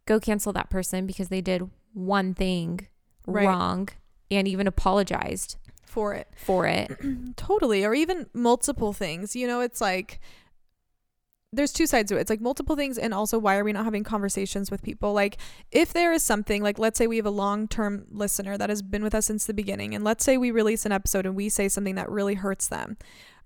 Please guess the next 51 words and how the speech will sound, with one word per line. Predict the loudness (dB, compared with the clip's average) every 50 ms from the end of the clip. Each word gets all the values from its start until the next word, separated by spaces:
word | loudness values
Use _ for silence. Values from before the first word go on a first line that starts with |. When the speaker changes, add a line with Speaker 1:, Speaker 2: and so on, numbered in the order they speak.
| 6
Speaker 2:
I | 8 8
would | 10 10 8 8
hope | 6 4 4 4 6
they | 6 6
wouldn't | 6 4 2 0 0
stop | 2 0 2 2
listening, | 0 0 0 0 0 -2 -2 -2 -4 -6 -4 -2
like | -2 0 2
you | 2
said, | 2 2 2 2
throwing | 2 2 2 2
baby | 2 0 0 2 2 2
out | 2
with | 0 -2
the | 0
bathwater | 0 0 0 0 2 2 2 4 4 4 2 2
Speaker 1:
Mm-hmm. | 2 0
Speaker 2:
and | 0 0 2
being | 0 0 0 0 0 0 0 0
like, | 0 2 0 0 -2 -4 -10 -12 -14 -16 -18 -20 _ _ _ _
"Hey, | -2 4 6 6 6 6
I | 6 4 4
just | 4 2
wanted | 0 0 2
to | 0
let | 0 0
you | 2 2
guys | 2 2 2 2 0
know | 0 0 0
maybe | 0 0 0 0 0
a | 0
different | -2 -2 -4 -4 -4 -2
perspective. | -2 -2 -2 -2 -2 -2 -2 -2 -2 -2 -2 -2
What | -2 -2 -2 -2
you | -2 -4 -2
said | -2 -2 -2 -2 -4 -8
kind | -10 -6 -4 -4 -2 -2
of | -4 -4 -6 -6 -2
hurt | -2 -2 -2 -2
me." | -4 -4 -4 -6 -6 -4 0
And | 2 2
we | 2
can | 2 2 2 0
be | 0 0 2
like, | 2 2 2 2 0
"That's | -2 0 0 0
a |
really | -2 0 0 0 -2
good | -2 -4 -2
perspective," | -2 -2 -2 0 -2 -2 0 0 0 2 4
or, | 4 2